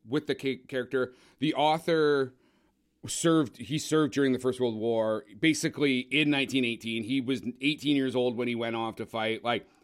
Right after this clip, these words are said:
he's basically Paul. It, you know, he, it's very autobiographical. Uh, Eric, Eric, uh, Remarque, um, he actually, this book got banned by the Nazis when they came to power, and he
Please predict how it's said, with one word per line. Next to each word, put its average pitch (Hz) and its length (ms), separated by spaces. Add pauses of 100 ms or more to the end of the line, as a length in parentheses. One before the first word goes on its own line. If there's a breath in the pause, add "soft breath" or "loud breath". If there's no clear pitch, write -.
he's 175 260
basically 147 400
Paul. 95 380 (340 soft breath)
It, 120 200
you 117 160
know, 104 100
he, 104 160
it's - 140
very 135 200
autobiographical. 117 1040 (360 soft breath)
Uh, 107 680
Eric, 151 260 (180)
Eric, 147 400
uh, 113 680 (300)
Remarque, 123 680 (440 soft breath)
um, 101 640
he - 280
actually, 151 920 (140)
this 196 240
book 208 180
got 175 180
banned 147 200
by 156 80
the 147 80
Nazis 139 400
when 135 120
they 131 80
came 131 160
to 127 80
power, 127 540
and 117 340
he 143 540